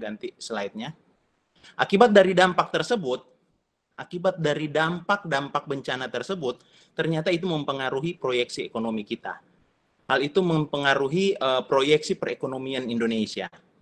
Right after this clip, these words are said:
Saya menggunakan slide tentang proyeksi perekonomian ini dari, eh, Bank Indonesia. Teman-teman bisa mengaksesnya melalui Bank Indonesia. Di situ ada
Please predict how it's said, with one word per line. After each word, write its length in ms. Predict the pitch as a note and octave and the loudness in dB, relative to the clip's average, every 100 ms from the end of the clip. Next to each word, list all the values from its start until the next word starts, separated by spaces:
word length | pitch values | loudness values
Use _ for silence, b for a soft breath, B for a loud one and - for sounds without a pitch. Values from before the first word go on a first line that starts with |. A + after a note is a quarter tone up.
| _ _ | _ _
Saya 320 | - F3+ G#3+ | -2 2 4
menggunakan 560 | G3 D3+ C#3+ C3+ D#3 D#3+ | 4 4 2 2 0 -2
slide 400 | D3 C3 C#3 - | 2 2 2 -2
tentang 320 | A#2+ A#2+ A#2 | -4 -4 -2
proyeksi 400 | A#2+ A#2+ - C3 | -2 -2 -4 -10
perekonomian 560 | A#2 G#2+ A#2+ A#2+ A#2 G#2+ | -8 -6 -6 -6 -6 -4
ini 160 | C#3+ | -2
dari, 400 | D3 A#2+ A2+ A#2 | 0 0 0 -2
eh, 280 | G#2+ G#2 G2+ b b b b b - | -4 -6 -8 b b b b b 2
Bank 160 | B2+ B2+ | 2 2
Indonesia. 560 | B2 A#2+ G#2 - C3 E3+ | -2 -2 -2 -2 -4 -4
Teman-teman 480 | - A#2+ A#2 C3+ C#3 | -6 -6 -2 -2 -2
bisa 240 | B2 B2+ | -4 -2
mengaksesnya 640 | A2+ A2 A2+ - A#2 B2+ A#2 | -4 -4 -6 -4 -4 -6 -6
melalui 320 | G#2+ G#2 G#2+ | -4 -4 -6
Bank 240 | G#2+ A2 | -6 -6
Indonesia. 400 | A2 G#2+ G2+ - | -8 -10 -8 -6
Di 80 | B2+ | -6
situ 240 | A#2+ A#2+ | -4 -4
ada 320 | A#2+ A#2 G#2+ | -2 0 -2